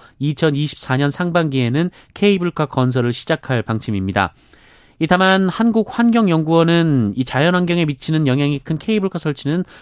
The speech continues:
부적절하다라면서 반대 입장을 밝혔는데요. 이 전문기관의 의견이 반영되지 않았습니다. 이 오 세 케이블카 설치 예정지는 이 전 국토의 일점육오 퍼센트에 불과한 이 국립공원 공원 자연 보존 지구이자, 어, 유네스코 생물권 보전 지역,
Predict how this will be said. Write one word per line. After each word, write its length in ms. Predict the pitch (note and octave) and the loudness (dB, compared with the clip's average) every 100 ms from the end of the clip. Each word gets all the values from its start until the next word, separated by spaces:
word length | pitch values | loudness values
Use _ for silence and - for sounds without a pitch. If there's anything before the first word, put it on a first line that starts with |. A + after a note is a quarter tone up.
| - | -12
부적절하다라면서 880 | - D#3+ - D#3 C3+ C#3 B2 B2 B2 | -2 -2 0 -2 2 2 2 0 -2
반대 320 | - B2+ C3+ | -2 -2 0
입장을 260 | C3 B2 A#2+ | -2 -2 -4
밝혔는데요. 680 | A2 G#2+ G#2+ F#2 F#2+ C3 B2+ - - - | -4 -6 -4 -4 -2 0 -2 -6 -20 -6
이 100 | D#3 | -4
전문기관의 840 | - C#3+ E3+ F3+ E3+ D#3 D3+ C#3+ | 0 2 4 2 0 0 2 2
의견이 340 | C3 C3 C#3 B2+ | 2 2 2 2
반영되지 640 | - A#2+ C3 A#2+ G#2+ G#2+ | -2 -2 0 -2 -4 -4
않았습니다. 640 | F#2+ G2+ - G2 F#2+ F#2 - - _ - - - - | -2 -4 -6 -6 -2 -2 -4 -20 _ -20 -20 -8 0
이 60 | |
오 120 | C#3 | 4
세 140 | D#3 G3+ | 4 2
케이블카 500 | - G#3 F#3 F#3 F#3 | 2 2 2 0 0
설치 380 | - A#3 - G3+ | 0 -4 0 0
예정지는 600 | F3+ E3+ E3+ F3 E3+ C3 | 0 0 0 2 0 0
이 80 | B2+ | 0
전 220 | D3 D#3+ | 0 -2
국토의 540 | - C3 - E3 E3 | -2 -6 0 2 2
일점육오 760 | D3+ G3 G3 G3 D#3 C3+ A#2+ B2+ | 2 -2 0 0 0 -2 0 0
퍼센트에 500 | - D#3+ D3+ - C3 | 0 -4 -2 0 0
불과한 480 | A#2+ A#2 A#2 C#3 F3+ - - | 0 0 0 0 -2 -8 -4
이 80 | C3 | -4
국립공원 720 | B2+ D3 E3 - D#3+ D#3+ D#3+ | 0 2 2 0 2 2 2
공원 400 | - B2 D#3 D#3+ | 0 2 2 2
자연 420 | - A2+ C3+ D3 | 0 0 2 0
보존 440 | C3 A#2 A#2+ D3+ C#3 | -2 -2 0 0 0
지구이자, 600 | A#2 A#2 A2+ G2+ F#2 D3 - - | -2 -2 0 0 -2 -4 -8 -2
어, 80 | B2+ | 0
유네스코 460 | B2+ D#3+ D#3 - D3+ | 2 2 0 -2 -4
생물권 600 | - G#3 G3+ - E3+ C#3+ | 0 0 0 0 -2 0
보전 340 | A#2+ B2+ A#2+ | 0 0 2
지역, 200 | G#2+ F2 | 0 -2